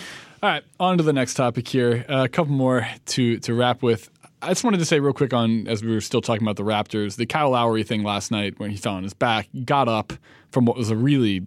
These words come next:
nasty spill from a good height landing on his back and awkwardly to, like, leg over leg. And there was, like, not just the impact, but the pulling and the twisting of the impact,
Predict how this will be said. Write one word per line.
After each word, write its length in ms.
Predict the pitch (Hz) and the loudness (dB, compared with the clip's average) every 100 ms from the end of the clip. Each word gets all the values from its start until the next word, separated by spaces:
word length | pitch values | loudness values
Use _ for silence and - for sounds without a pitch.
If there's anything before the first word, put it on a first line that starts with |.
| - | 0
nasty 380 | 117 123 - 110 | 2 2 0 -4
spill 340 | - 113 101 92 | 0 2 2 -2
from 360 | 113 98 - - | -6 -8 -8 -10
a 120 | - | -8
good 180 | 113 120 | 0 0
height 260 | 101 110 104 | 2 -2 0
landing 260 | 104 101 | -2 -2
on 140 | 101 98 | -4 -6
his 100 | - | -2
back 240 | 101 98 | -2 -2
and 100 | 117 120 | -4 -2
awkwardly 440 | 113 - 98 101 | -4 -4 -4 -6
to, 160 | - 98 | -6 -8
like, 220 | 95 - | -8 -2
leg 420 | 113 113 107 107 | 2 4 4 2
over 340 | 113 113 113 107 | 2 2 2 0
leg. 440 | 107 107 101 98 | 0 0 -2 -4
And 200 | 92 98 - - - _ | -8 -10 -16 -20 -20 _
there 100 | 123 | -2
was, 140 | 107 | -2
like, 220 | 104 92 | -2 -2
not 180 | 139 131 | -2 -2
just 160 | 123 - | -4 -4
the 180 | 110 170 | -2 0
impact, 460 | 165 147 135 120 | 0 0 0 -2
but 120 | - | -10
the 60 | - | -10
pulling 520 | - 165 143 127 113 | -4 0 2 2 2
and 80 | 104 | -2
the 60 | 95 | -4
twisting 500 | - 143 - 117 110 | -2 -2 0 0 0
of 100 | 104 | 0
the 80 | 110 | -2
impact, 460 | 107 104 98 - | 0 -2 -4 -8